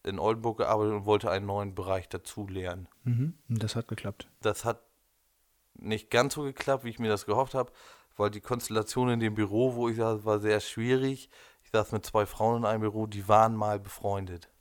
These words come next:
Speaker 2: Ah, okay.
Speaker 1: Und da habe ich mich mehr um andere Sachen kümmern müssen, als mich auf die Arbeit und die neuen Produkte zu lernen.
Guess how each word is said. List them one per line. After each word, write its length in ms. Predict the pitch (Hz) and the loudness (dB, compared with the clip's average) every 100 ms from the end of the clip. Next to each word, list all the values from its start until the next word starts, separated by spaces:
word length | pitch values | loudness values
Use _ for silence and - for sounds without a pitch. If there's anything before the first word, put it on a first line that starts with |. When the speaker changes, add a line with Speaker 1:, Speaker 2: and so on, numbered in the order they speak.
| - | -14
Speaker 2:
Ah, 340 | 117 117 110 113 | -12 -10 -10 -14
okay. 280 | - 98 110 _ | -18 -18 -18 _
Speaker 1:
Und 340 | 92 101 101 - | -4 -4 -4 -8
da 80 | |
habe 140 | 98 101 | -6 -6
ich 100 | - | -8
mich 160 | 104 107 | -10 -4
mehr 240 | 107 107 | 2 2
um 100 | 98 | 2
andere 240 | 104 113 | 0 0
Sachen 380 | 110 107 110 101 | 0 0 -2 -12
kümmern 340 | - 113 110 107 | -8 2 2 4
müssen, 400 | 110 - 113 110 - - - - | 0 -2 -8 -8 -18 -20 -20 0
als 220 | 104 104 | 2 2
mich 200 | 113 107 | 0 -2
auf 400 | 50 - - 98 | -4 -4 -2 -2
die 160 | - - | -2 2
Arbeit 320 | 104 113 110 | 6 6 4
und 100 | 101 | -2
die 80 | 104 | -6
neuen 300 | 104 104 101 | -2 0 0
Produkte 420 | - 104 123 131 | -4 -4 -4 -4
zu 160 | - 117 | -8 -4
lernen. 400 | 113 110 110 | 0 -2 -2